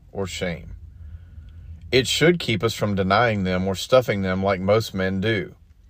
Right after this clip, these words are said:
Denying our feelings causes them to fester inside of us.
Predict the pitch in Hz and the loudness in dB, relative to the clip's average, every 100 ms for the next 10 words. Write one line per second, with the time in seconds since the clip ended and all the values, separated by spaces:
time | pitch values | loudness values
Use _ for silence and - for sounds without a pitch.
0 | - _ _ _ - - - - - 113 | -20 _ _ _ -20 -20 -20 -20 -4 4
1 | 120 143 165 156 147 117 107 98 95 - | 6 8 6 4 2 0 0 0 -2 0
2 | - 117 127 135 117 107 104 87 - 127 | 6 6 6 -2 -2 -2 -2 -8 -2 2
3 | 127 - 90 90 - 101 87 80 - - | 2 0 -6 -4 -2 0 0 -2 -10 -14
4 | - | -18